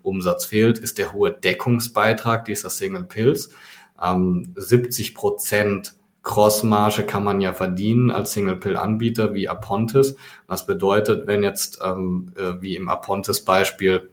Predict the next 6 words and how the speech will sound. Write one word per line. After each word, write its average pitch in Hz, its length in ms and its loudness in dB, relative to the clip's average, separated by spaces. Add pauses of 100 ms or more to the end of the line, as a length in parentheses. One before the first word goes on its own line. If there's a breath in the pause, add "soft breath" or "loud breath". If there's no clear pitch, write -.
(680)
dann 90 220 0
circa 95 480 2 (280 loud breath)
acht - 380 0
Millionen 101 480 6
Umsatz 95 500 0
fehlen, 131 560 4